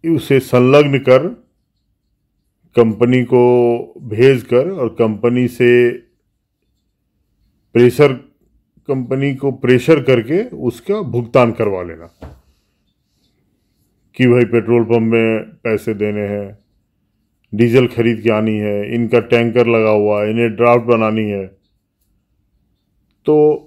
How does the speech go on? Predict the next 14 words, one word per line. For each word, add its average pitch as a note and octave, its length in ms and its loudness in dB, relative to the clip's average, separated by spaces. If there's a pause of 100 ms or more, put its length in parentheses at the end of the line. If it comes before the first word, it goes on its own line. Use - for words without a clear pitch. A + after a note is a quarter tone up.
(920)
इस E3 160 2
प्रकार C#3+ 440 2
से C#3+ 160 -4
इन C#3 100 -2
लोगों C#3+ 220 0
ने E3 140 -2
तीन D3+ 460 -6
करोड़ C#3 300 2
सैंतालीस B2 600 0
लाख C3 280 -4
का F3+ 80 -6
भुगतान G2+ 480 -8
लिया E2+ 180 -14 (1900)
और A2 680 2